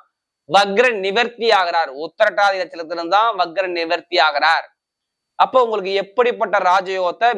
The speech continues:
மே மாசம் முப்பத்தி ஒண்ணாம் தேதி வரை எப்படிப்பட்ட யோகத்தை கொடுக்க போறார், அதுக்கான ஒரு பலன் தான் இதை பார்க்க போறோம். அம்மன் அருள் டி வில ஆங்கில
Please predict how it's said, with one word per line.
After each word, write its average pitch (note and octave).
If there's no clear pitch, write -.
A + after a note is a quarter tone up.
மே G3+
மாசம் G#3+
முப்பத்தி A3
ஒண்ணாம் G3
தேதி F3
வரை A3+
எப்படிப்பட்ட G#3+
யோகத்தை F#3
கொடுக்க E3
போறார், D#3
அதுக்கான D#3
ஒரு C3+
பலன் F3
தான் F#3+
இதை E3
பார்க்க D3+
போறோம். G3+
அம்மன் G3+
அருள் E3+
டி F#3
வில F#3+
ஆங்கில D#3